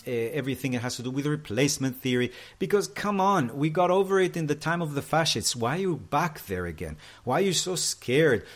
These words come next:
of other people that might look or sound or have different sexual orientation or different gender than you? So that is part of what the south node represents right now in this lunar eclipse. It brings in front of us things that we have done in the past,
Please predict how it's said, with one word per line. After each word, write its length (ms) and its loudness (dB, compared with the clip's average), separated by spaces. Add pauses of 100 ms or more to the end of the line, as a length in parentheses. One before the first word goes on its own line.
(160)
of 140 2
other 220 4
people 340 0
that 160 2
might 260 -2
look 540 0
or 140 2
sound 600 0
or 260 2
have 280 -2
different 320 -4
sexual 400 -6
orientation 640 -2
or 80 0
different 380 -2
gender 480 2 (160)
than 160 -2
you? 160 -4 (420)
So 320 4 (260)
that 280 4
is 140 2
part 260 2
of 100 0
what 220 0
the 80 -4
south 360 -2
node 280 -2
represents 520 -6
right 220 -4
now 160 -4
in 120 -6
this 280 -4 (280)
lunar 420 2
eclipse. 460 -2 (300)
It 140 2
brings 300 2
in 100 2
front 320 -2
of 140 -2
us 300 -2
things 540 -2
that 220 -2
we 120 0
have 180 -2
done 160 -2
in 100 -2
the 80 2
past, 460 0